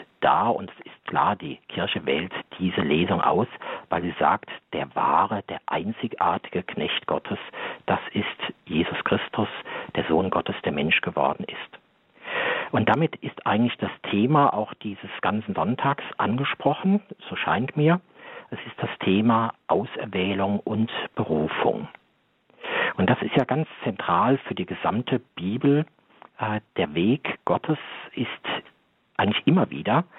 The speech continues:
dass er in die Geschichte eingreift, indem er einzelne Gestalten, Einzelmenschen, aber auch Gemeinschaften auserwählt, aussondert, ihnen ein ganz besonderes Schicksal bereitet.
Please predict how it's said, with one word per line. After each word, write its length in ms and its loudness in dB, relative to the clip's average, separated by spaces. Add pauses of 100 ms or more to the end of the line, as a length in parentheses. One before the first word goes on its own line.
(320)
dass 140 0 (140)
er 300 4
in 160 -4
die 120 -4
Geschichte 460 2
eingreift, 640 2
indem 400 0
er 160 2
einzelne 480 0
Gestalten, 800 0 (640)
Einzelmenschen, 840 -2 (200)
aber 240 2
auch 320 0
Gemeinschaften 1080 -2 (240)
auserwählt, 960 -4 (240)
aussondert, 1080 -2
ihnen 220 -2
ein 220 0
ganz 260 0
besonderes 560 -4 (480)
Schicksal 720 2 (560)
bereitet. 640 -2